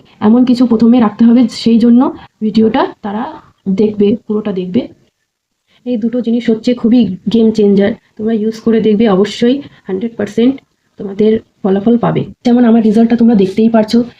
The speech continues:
যে আমার সাত দিনে কত সুন্দর রেজাল্ট পেয়েছি আমি। আমি এই রেজাল্টটা দেখে খুবই মোটিভেট হয়েছি, আর আমি আরও ভিডিও বানানোর জন্য আগ্রহী হয়েছি, কারণ না হলে আমার ডিমোটিভেট হয়ে যাচ্ছিলাম আমি, আমার ভিডিও করার কোনো ইচ্ছাই হচ্ছিল না, আহ, ভিডিও করার, উম, মন ভেঙে গেছিল।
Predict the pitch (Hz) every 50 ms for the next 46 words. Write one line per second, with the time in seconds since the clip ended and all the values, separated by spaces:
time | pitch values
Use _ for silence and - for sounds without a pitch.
0 | _ _ - 190 214 214 208 208 214 214 214 226 226 - _ _ _ - - -
1 | 208 202 196 190 190 233 226 226 233 247 247 240 - - 196 196 240 226 - 226
2 | 220 214 220 233 233 214 208 196 196 214 226 220 - 214 214 214 208 - 226 214
3 | 202 220 247 254 - _ _ _ _ - 214 208 233 233 - - 233 233 240 240
4 | 240 - 220 208 226 226 226 226 240 202 220 214 233 220 - 233 226 247 233 220
5 | 208 220 220 233 240 233 226 233 233 226 226 - 247 262 - - - - - 208
6 | 208 208 208 220 233 247 - - - 196 202 233 240 226 226 202 - 220 233 240
7 | 214 196 202 208 220 233 220 - 226 226 226 233 254 269 - - - _ _ _
8 | - 208 190 196 196 196 214 220 226 220 214 214 208 208 208 226 233 247 _ _
9 | _ _ _ - 226 208 220 220 226 220 220 220 220 220 226 233 233 220 226 233
10 | 214 190 214 214 214 208 226 220 226 240 - 220 226 220 214 226 220 - 240 233
11 | 233 233 233 226 240 233 214 220 208 208 185 214 220 220 220 220 220 226 226 220
12 | 196 208 - 233 226 220 226 214 220 - 233 220 226 226 240 240 - _ _ _
13 | _ _ _ _ - 220 208 202 190 220 180 214 226 220 226 220 220 226 220 -
14 | - - - 214 214 208 208 208 214 220 226 226 214 202 202 202 220 226 202 226
15 | 226 - 226 240